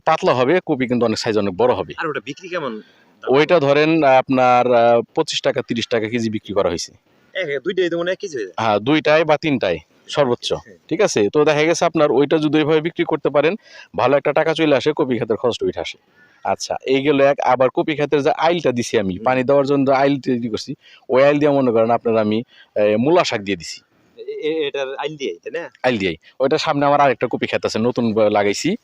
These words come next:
Speaker 1: ওইটা আপনার একদম নাপিজাত, সবার শেষে লাগবে, ওইটা আমি আপনাদের দেখাইতেছি।
Speaker 2: দর্শক, আমরা এই কৃষি খামারের আরো কিছু ফসলের টেকনিক এই ভাইয়ের কাছ থেকে জানবো। দর্শক, আমার সঙ্গে থাকুন।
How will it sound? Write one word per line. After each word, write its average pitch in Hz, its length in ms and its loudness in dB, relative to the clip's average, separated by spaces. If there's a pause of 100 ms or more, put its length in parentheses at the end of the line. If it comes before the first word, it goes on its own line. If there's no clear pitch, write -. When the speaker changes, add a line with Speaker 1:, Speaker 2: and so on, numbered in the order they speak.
(340)
Speaker 1:
ওইটা 107 180 0
আপনার 110 280 -2
একদম 107 280 -2
নাপিজাত, 113 360 -2
সবার 123 240 -2
শেষে 120 260 -2
লাগবে, 90 280 -2
ওইটা 123 220 0
আমি 107 160 0
আপনাদের 98 260 -2
দেখাইতেছি। 98 460 -8 (440)
Speaker 2:
দর্শক, 143 320 0 (720)
আমরা 147 520 0 (460)
এই 156 200 2 (100)
কৃষি 180 280 0
খামারের 143 480 2 (480)
আরো 156 220 0
কিছু 151 400 0 (440)
ফসলের 147 560 0
টেকনিক 160 420 0 (140)
এই 123 160 0
ভাইয়ের 120 240 0
কাছ 127 140 -4
থেকে 120 160 -2
জানবো। 104 340 -2 (180)
দর্শক, 131 260 0 (800)
আমার 139 200 -2
সঙ্গে 139 260 -2
থাকুন। 92 220 -6